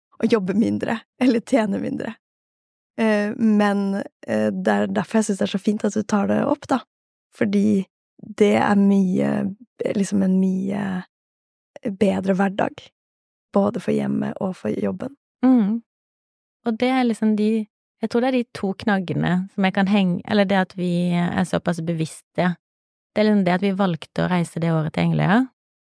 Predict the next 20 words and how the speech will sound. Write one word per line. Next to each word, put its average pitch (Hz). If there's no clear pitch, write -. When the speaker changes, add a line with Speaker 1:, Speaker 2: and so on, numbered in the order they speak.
Speaker 2:
og 196
det 175
at 180
jeg 175
jobber 160
frilans 175
da. 175
At 196
det, 190
de 196
to 190
tingene 170
var, 180
det 190
har 190
blitt 175
en 190
sånn 170
vekker -
da, 202